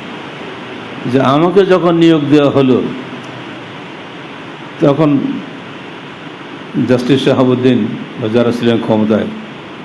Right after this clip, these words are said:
দশজন লোক খুঁজে বের করতে হিমশিম খেয়ে গেছিলেন, সারা দেশ থেকে দশজন লোক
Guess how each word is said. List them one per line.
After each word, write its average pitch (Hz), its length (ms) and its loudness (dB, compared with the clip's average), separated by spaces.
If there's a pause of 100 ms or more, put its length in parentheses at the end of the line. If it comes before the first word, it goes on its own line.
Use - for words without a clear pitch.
(480)
দশজন 147 440 4
লোক 190 320 4
খুঁজে 156 260 6
বের 156 200 4
করতে 165 200 6
হিমশিম 214 420 6
খেয়ে 147 220 6
গেছিলেন, 117 360 4
সারা 123 240 4
দেশ 123 280 4
থেকে 104 160 2
দশজন 131 400 4
লোক 127 140 6